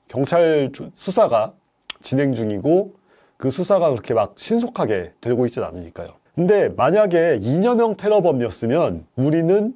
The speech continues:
벌어지자마자 알았을 거예요. 왜냐하면 이념형 테러라는 거는 말 그대로 자신이 가지고 있는 생각을 퍼뜨리기 위한 거기 때문에 정치인을 공격한 사람은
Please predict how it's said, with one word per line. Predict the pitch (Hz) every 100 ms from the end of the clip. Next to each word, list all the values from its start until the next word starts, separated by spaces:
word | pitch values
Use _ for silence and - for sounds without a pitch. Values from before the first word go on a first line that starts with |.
| _ _
벌어지자마자 | 127 156 208 170 175 165 190 160 95
알았을 | 151 165 135
거예요. | - 85 78 78 _
왜냐하면 | 131 170 214 202 170
이념형 | 123 208 247 240 196 165
테러라는 | 147 202 196 170
거는 | 131 117 147 110
말 | 90 113
그대로 | 127 123
자신이 | - 110 156 156 170 196 214 _ _ _ _
가지고 | 127 131 165
있는 | 160
생각을 | 151 214 220 196 170 139 - -
퍼뜨리기 | 254 262 320 202
위한 | 143 123
거기 | 104
때문에 | - 107 123 175 90 - _ _ _ _ _ _ _
정치인을 | - 165 165 233 226
공격한 | - 151 185 190 175
사람은 | 156 147 139 175 214